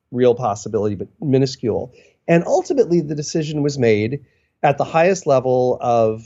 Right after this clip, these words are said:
you know, a flawed but functioning democracy. You know, people who had been empowered by, you know, a hundred million voters or whatever the number of voters was back in the nineteen forties, probably less than that. Um, but nonetheless,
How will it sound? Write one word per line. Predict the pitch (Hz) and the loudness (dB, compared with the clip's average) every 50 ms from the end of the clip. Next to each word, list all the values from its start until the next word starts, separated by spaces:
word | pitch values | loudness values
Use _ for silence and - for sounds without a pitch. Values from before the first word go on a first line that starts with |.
| - _ _ | -20 _ _
you | - 139 123 | -4 -2 0
know, | 113 110 110 113 117 | 2 2 2 2 0
a | - 139 123 | 0 -2 -4
flawed | 117 - _ - 123 120 120 123 139 151 147 139 | -4 -6 _ -2 2 2 4 4 2 0 -2 -2
but | 143 139 135 - _ _ 165 | -2 -2 -2 -4 _ _ -18
functioning | _ - 151 147 143 - - - 147 139 | _ -4 -4 -4 -4 -6 -6 -6 -4 -4
democracy. | 131 135 113 107 101 101 107 113 104 - - 101 95 107 135 - _ _ _ _ _ _ _ | -4 -4 -2 -4 -4 -6 -8 -12 -10 -8 -6 -6 -6 -6 -8 -12 _ _ _ _ _ _ _
You | - 131 | 0 2
know, | 127 123 | 2 2
people | 123 - 147 135 135 143 139 | 2 0 -2 0 0 0 0
who | 131 135 135 135 131 123 | 2 0 0 2 0 0
had | 123 131 127 123 123 117 | 2 2 0 0 0 0
been | 117 127 123 127 131 127 127 123 127 - | 0 0 0 0 0 -2 -4 -4 -6 -4
empowered | 131 127 123 123 123 117 117 131 143 143 - | -4 -4 -4 -2 0 2 2 2 2 2 0
by, | - 127 123 123 120 123 123 123 120 117 - _ _ _ | 0 2 2 4 4 2 2 0 -2 -6 -12 _ _ _
you | - 147 135 117 | -10 -6 -4 -2
know, | 107 120 127 | -2 -2 -4
a | 123 | -4
hundred | 117 139 120 123 117 | -6 -6 -8 -6 -4
million | 120 123 123 127 127 123 | -2 0 0 0 0 2
voters | 113 117 110 110 113 117 113 | 4 4 4 4 2 0 0
or | 120 | 0
whatever | 107 107 107 104 113 | 2 2 2 0 0
the | 104 110 | -2 -2
number | 110 107 101 110 | -2 -2 0 -2
of | 107 101 | -2 0
voters | 110 104 101 101 101 | 0 0 0 -2 -2
was | 110 107 101 | -4 -4 -2
back | 101 107 101 98 - | 0 0 0 0 0
in | 110 98 104 104 101 - | -2 -4 -4 -6 -6 -6
the | - 104 | -6 -2
nineteen | 101 107 104 - - - | -2 -2 -2 -4 -8 -4
forties, | - - 98 101 - | -4 -4 -4 -2 -2
probably | - 104 101 101 | -2 -2 0 -2
less | 98 98 107 104 | -2 -4 -6 -10
than | - 101 101 | -10 -8 -6
that. | 101 98 98 - - _ - - - - - _ _ _ | -6 -6 -6 -8 -10 _ -20 -20 -20 -20 -20 _ _ _
Um, | - 139 135 131 127 120 117 120 120 | 2 4 4 4 2 2 0 -4 -2
but | - 185 185 | -2 0 2
nonetheless, | 233 254 269 247 196 151 139 127 120 113 - - - | 2 4 4 4 4 4 2 2 0 -2 -6 -12 -14